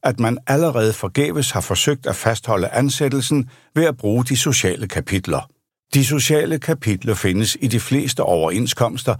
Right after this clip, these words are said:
og handler for eksempel om omplacering eller ansættelse på særlige vilkår, hvis arbejdspladsen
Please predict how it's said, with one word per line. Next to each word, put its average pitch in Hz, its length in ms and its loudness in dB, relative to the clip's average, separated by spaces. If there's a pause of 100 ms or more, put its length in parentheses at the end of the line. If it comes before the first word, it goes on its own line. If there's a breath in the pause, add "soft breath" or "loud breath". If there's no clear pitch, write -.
(200 loud breath)
og 123 100 2
handler 120 320 2
for 127 140 -2
eksempel 123 440 -2
om 87 180 0
omplacering 113 840 0 (140 loud breath)
eller 87 200 2
ansættelse 139 720 0
på 165 180 -2
særlige 90 520 0
vilkår, 104 500 -2 (360)
hvis 107 180 0
arbejdspladsen 101 760 -2